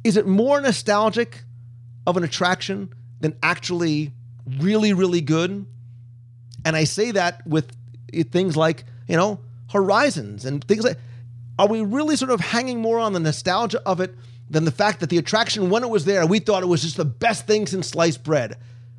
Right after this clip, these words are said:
Horizons two didn't have big lines.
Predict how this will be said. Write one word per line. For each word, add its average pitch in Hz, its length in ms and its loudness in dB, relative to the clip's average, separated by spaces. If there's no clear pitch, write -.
Horizons 180 640 2
two 180 420 -4
didn't 180 220 2
have 180 220 2
big 185 160 4
lines. 196 600 -2